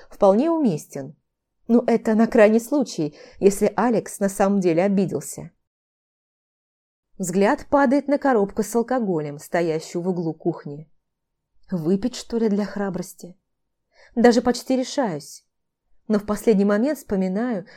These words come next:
что под рукой нет штопора. А я без него бутылку не открою. Ну и ладно. Я и на трезвую голову справлюсь. Что не справлюсь,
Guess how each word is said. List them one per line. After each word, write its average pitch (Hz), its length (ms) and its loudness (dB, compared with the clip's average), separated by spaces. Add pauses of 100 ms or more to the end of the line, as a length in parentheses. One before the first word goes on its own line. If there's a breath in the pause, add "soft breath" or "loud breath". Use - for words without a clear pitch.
(140 loud breath)
что - 180 -8
под 226 160 4
рукой 240 320 2
нет 269 220 0
штопора. 160 600 -8 (560)
А 196 120 4
я 185 200 6
без 190 180 0
него 180 220 0
бутылку 185 420 2
не 208 80 -2
открою. 202 520 -6 (880)
Ну 214 180 0
и 202 60 2
ладно. 170 480 -4 (500 soft breath)
Я 254 200 10
и 269 40 10
на 277 120 4
трезвую 196 420 4
голову 175 340 -2
справлюсь. 156 720 -10 (840)
Что - 200 0
не 208 120 2
справлюсь, 208 580 -4